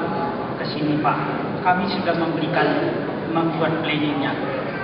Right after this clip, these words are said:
Bapak Lumintang adalah orang yang sangat dermawan. Seperti Ibu Semorangkir katakan tadi, banyak rumah-rumah di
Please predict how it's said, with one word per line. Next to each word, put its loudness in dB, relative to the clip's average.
Bapak 6
Lumintang 4
adalah 4
orang 4
yang 4
sangat 4
dermawan. 4
Seperti 0
Ibu 0
Semorangkir 4
katakan 4
tadi, 2
banyak 4
rumah-rumah 4
di 2